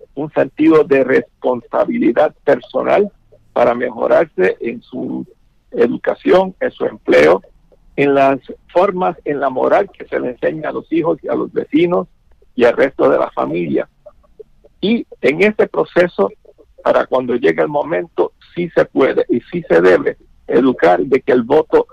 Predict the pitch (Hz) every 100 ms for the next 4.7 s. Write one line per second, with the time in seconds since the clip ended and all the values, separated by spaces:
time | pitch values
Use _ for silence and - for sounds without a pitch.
0 | _ _ 143 156 160 156 - 143 - -
1 | 143 170 156 151 123 135 - 131 151 151
2 | - - - _ _ _ _ _ _ 240
3 | 131 131 - 127 117 _ _ 180 185 170
4 | 151 165 175 165 - 170